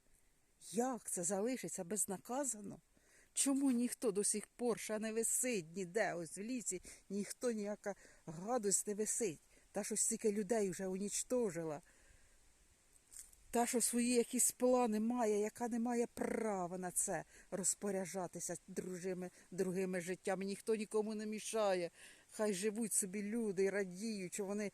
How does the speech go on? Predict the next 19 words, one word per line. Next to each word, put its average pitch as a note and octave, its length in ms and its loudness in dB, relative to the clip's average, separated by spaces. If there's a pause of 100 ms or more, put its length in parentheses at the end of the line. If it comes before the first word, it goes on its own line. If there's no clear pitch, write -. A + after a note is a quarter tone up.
(240)
вдалося G#3 520 4
їм F#3+ 240 0
пожити G3 480 0
на F#3 80 -2
цьому G3 280 -2
світі F#3+ 440 -2
на F3+ 120 -2
короткий G3 540 -2
цей F3 180 -4 (180)
час. F3 440 -2 (1400)
Боже, F#3+ 340 -4
стільки G3+ 420 0
ж F3 80 -6
усього F3+ 360 -4
проїсходить. F3+ 1040 0 (720)
І F#3 100 -12
поки A3 400 -4
що - 240 -4
безкаранно. E3 960 -4